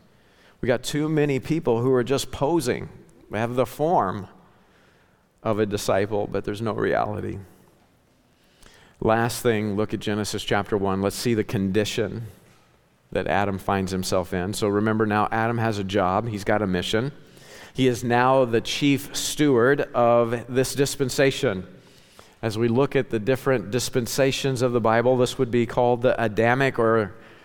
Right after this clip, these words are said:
the Adamic dispensation, named after Adam, or the age of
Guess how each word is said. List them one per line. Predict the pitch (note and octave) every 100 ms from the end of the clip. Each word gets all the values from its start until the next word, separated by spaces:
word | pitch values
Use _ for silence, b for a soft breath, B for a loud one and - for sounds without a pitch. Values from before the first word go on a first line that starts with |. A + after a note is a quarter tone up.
| B
the | A#2 A2+
Adamic | G#2 A#2+ B2+ C3+ G#2
dispensation, | C3 B2 - C3 - C3 - B2+ A#2+ A#2+ - - _ _ -
named | G2+ G#2+ A2
after | G#2 G#2+ -
Adam, | G#2+ A2 A#2 A#2 -
or | A2+
the | G#2+ -
age | A#2+ B2 A#2+
of | G#2